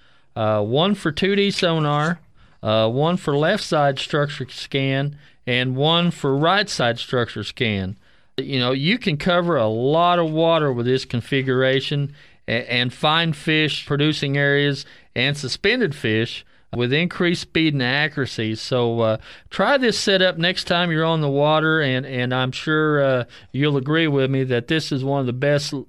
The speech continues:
setups as far as screen locations and number of screens, uh, especially if you're running the, you know, the H D S nine or the H D S twelve. Uh, it, it's an excellent combination. Uh,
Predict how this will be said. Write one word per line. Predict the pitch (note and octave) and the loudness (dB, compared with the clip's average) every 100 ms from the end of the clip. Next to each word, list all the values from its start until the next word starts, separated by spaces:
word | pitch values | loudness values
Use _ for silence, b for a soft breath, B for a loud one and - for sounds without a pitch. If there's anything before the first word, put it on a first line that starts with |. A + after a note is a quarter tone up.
| _ - | _ -12
setups | - E3 D3+ B2+ C3 - | -4 0 2 2 0 -4
as | A2+ | -6
far | - C#3 C3 | 0 2 2
as | A#2 A2 B B | 0 -4 B B
screen | - - - E3+ E3+ | -8 -4 0 2 2
locations | D#3 D3+ D3 D#3 D3+ D3+ C3 | 2 0 0 0 0 -2 0
and | A#2+ B2 | 0 0
number | D3+ E3+ C3 | 0 0 0
of | |
screens, | - - B2 A#2+ A#2+ A#2 B B B - | -2 -4 -2 0 -2 -4 B B B -2
uh, | A#2 A#2 | 0 2
especially | B2 - F#3 G3+ G3+ D#3 | 0 0 0 0 0 -2
if | D3 | 0
you're | D3+ | 0
running | D3+ D3 D3 | 2 2 0
the, | B2+ A2+ A2+ A#2+ | 0 0 0 -2
you | A#2+ | -2
know, | A#2 | -2
the | B2 | 0
H | D3 D3 | 0 0
D | C#3+ C#3+ | 0 2
S | C#3 D3 | 0 -2
nine | C#3+ C#3+ C#3+ C#3+ | 0 0 0 0
or | A#2 | 0
the | B2 | 2
H | C3+ C#3 | 0 -2
D | C#3+ C3+ | 0 0
S | C3 - | 0 -2
twelve. | - C3+ C#3 C#3 C3+ B B B | 0 2 2 2 -2 B B B
Uh, | A#2+ A2+ A#2+ | 0 0 2
it, | C3 D3+ | -2 0
it's | C3+ C3+ A#2 | -2 -2 -6
an | A#2 | -4
excellent | D3 D#3 - C3 | -4 -2 -4 -4
combination. | - C#3 C3+ A#2+ A#2+ A2+ - G2+ b b b | 0 0 0 0 -2 -2 -6 -10 b b b
Uh, | - A2 A2 A2 G#2 | -2 0 2 2 0